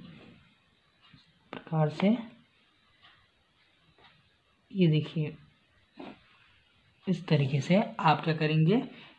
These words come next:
इसके twelve part करेंगे। इसको नाम दे दें यहाँ पे ज़ीरो, ये वीपी में है, इसलिए आपको इसे one dash से नाम देना पड़ेगा। तो one dash, two dash,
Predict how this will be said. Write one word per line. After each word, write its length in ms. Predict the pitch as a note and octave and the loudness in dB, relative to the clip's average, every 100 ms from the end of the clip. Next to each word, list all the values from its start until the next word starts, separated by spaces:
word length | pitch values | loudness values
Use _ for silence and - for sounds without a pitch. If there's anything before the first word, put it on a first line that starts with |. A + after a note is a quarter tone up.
| _ | _
इसके 400 | F#3+ - - A#3 | -10 -10 0 2
twelve 340 | A#3+ F3+ D#3+ E3 | 2 4 4 4
part 220 | E3 D#3+ | 2 4
करेंगे। 300 | E3+ F3+ A3 | 4 6 4
इसको 260 | G3+ - | 4 4
नाम 340 | E3 D3+ D3 D3+ | 6 6 4 4
दे 160 | D3+ | 4
दें 100 | D#3 | 4
यहाँ 160 | E3 D#3+ | 4 4
पे 140 | F3 | 4
ज़ीरो, 540 | D3+ D3+ D3 D#3+ B3 - | 2 4 4 6 4 4
ये 140 | F3 F3+ | 6 8
वीपी 300 | D#3+ D3 F#3 | 8 8 4
में 160 | G3 | 6
है, 100 | F#3+ | 6
इसलिए 220 | G3+ F#3+ F3 | 6 4 0
आपको 180 | E3 | 0
इसे 160 | F3 F#3+ | 0 2
one 280 | D#3 D3+ D3+ | 2 2 2
dash 180 | D#3+ - | 2 2
से 160 | G3 | 4
नाम 220 | F#3 F#3 | 4 6
देना 220 | F3+ F#3 F#3+ | 6 4 4
पड़ेगा। 460 | F#3+ F#3+ G#3 - - - - - | 4 4 4 2 -6 -20 -20 -4
तो 120 | D#3+ | 4
one 240 | D#3 D#3 | 6 8
dash, 380 | D#3+ G#3+ B3+ - - - - - - - - | 8 6 4 -4 -12 -20 -20 -20 -8 -8 -2
two 180 | E3+ D#3+ | 4 6
dash, 420 | E3 G3+ B3 - | 6 6 4 -4